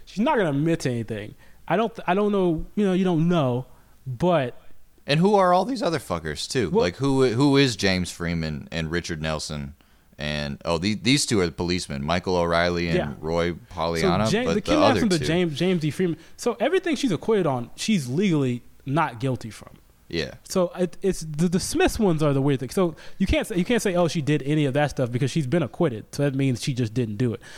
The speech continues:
Speaker 1: Dismissed, you're innocent till proven guilt-, guilty. So technically, she's innocent of all this. You can't, really
Speaker 2: Huh.
Speaker 1: can't say she did anything.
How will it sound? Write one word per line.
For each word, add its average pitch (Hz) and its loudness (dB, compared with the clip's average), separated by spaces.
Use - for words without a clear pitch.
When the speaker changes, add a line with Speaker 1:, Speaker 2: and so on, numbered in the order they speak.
Speaker 1:
Dismissed, 202 0
you're 170 2
innocent 170 0
till 151 -2
proven 135 -2
guilt-, 127 -4
guilty. 147 0
So 156 0
technically, 208 2
she's 139 0
innocent 165 0
of 117 -2
all 127 2
this. - -8
You 160 2
can't, 277 2
really 277 4
Speaker 2:
Huh. - 0
Speaker 1:
can't 175 0
say 170 0
she 139 -4
did 143 0
anything. 120 -2